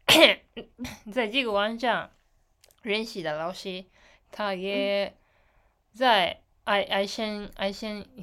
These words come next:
Speaker 1: なんだっけ？
Speaker 2: 艾森哲。
Speaker 1: 艾森哲。
Speaker 2: 艾森哲。
Speaker 1: うん、艾森哲でした。
Speaker 2: 对。嗯。呃，我们项目组
Speaker 1: 嗯。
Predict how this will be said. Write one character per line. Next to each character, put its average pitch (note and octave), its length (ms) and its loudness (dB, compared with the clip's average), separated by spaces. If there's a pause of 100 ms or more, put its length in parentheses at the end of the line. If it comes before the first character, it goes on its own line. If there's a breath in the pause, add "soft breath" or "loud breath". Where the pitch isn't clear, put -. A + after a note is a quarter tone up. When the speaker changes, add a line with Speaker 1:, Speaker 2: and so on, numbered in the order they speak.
Speaker 1:
な G3+ 100 -4
ん G#3 40 -8
だ G3 40 -12
っ - 40 -14
け？ - 180 -12
Speaker 2:
艾 B3 140 -6
森 A3+ 160 -4
哲。 D#3+ 280 -4 (120)
Speaker 1:
艾 G#3 100 0
森 G#3 200 -2
哲。 F#3+ 40 0
Speaker 2:
艾 A3 60 -2
森 D#3+ 80 -4
哲。 D#3+ 300 -4
Speaker 1:
う A3 120 -8
ん、 F3 80 -8
艾 F#3+ 140 -2
森 G3 260 -4
哲 D#3+ 140 -10
で D#3+ 100 -16
し - 40 -20
た。 - 0 -
Speaker 2:
对。 F3 180 -4 (1040)
嗯。 - 220 -14 (880 loud breath)
呃， F#3 580 -2 (240)
我 F#3+ 160 2
们 F3+ 500 -4
项 C4 300 -2
目 G3 160 -4
组 F3 340 -4 (400)
Speaker 1:
嗯。 F3 160 -8